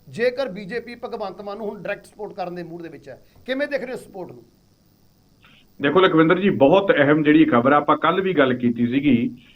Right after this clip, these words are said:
Speaker 2: ਕਿ ਇੱਕ ਪਾਸੇ ਮੁੱਖ ਮੰਤਰੀ ਭਗਵੰਤ ਮਾਨ ਨੂੰ ਹਟਾਉਣ ਦੀਆਂ ਚਰਚਾਵਾਂ ਨੇ, ਦੂਜੇ ਪਾਸੇ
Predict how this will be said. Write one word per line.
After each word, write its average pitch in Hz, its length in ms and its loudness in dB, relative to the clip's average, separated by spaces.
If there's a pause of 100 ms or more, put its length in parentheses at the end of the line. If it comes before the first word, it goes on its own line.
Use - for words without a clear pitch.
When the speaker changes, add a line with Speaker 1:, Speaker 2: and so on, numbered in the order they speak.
(120)
Speaker 2:
ਕਿ 180 80 -2
ਇੱਕ 180 260 0
ਪਾਸੇ 185 380 4
ਮੁੱਖ 160 240 0
ਮੰਤਰੀ 151 320 4
ਭਗਵੰਤ 147 440 0
ਮਾਨ 139 160 4
ਨੂੰ 147 200 4
ਹਟਾਉਣ 123 320 4
ਦੀਆਂ 139 220 4
ਚਰਚਾਵਾਂ 127 580 2
ਨੇ, 143 180 0 (440)
ਦੂਜੇ 160 440 4
ਪਾਸੇ 165 680 4